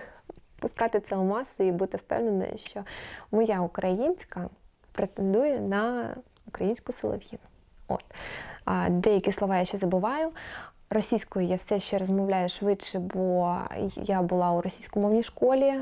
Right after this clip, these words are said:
моє оточення російськомовне, і, а, просто це швидше,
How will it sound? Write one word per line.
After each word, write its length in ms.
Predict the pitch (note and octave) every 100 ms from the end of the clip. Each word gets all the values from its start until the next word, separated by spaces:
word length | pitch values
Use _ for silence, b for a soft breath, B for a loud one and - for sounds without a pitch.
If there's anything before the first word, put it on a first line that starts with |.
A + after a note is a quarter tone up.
| B3 -
моє 280 | G3+ G#3 G3
оточення 600 | - D4 - C4+ C4+ C4
російськомовне, 760 | B3+ B3+ - A#3 A#3 A#3 A3
і, 280 | G3+ G3+ A3 B B B B B -
а, 260 | G#3 G3 F#3+ G3 - - - - - - -
просто 300 | B3+ - G#3
це 180 | -
швидше, 480 | G3 - F3 - -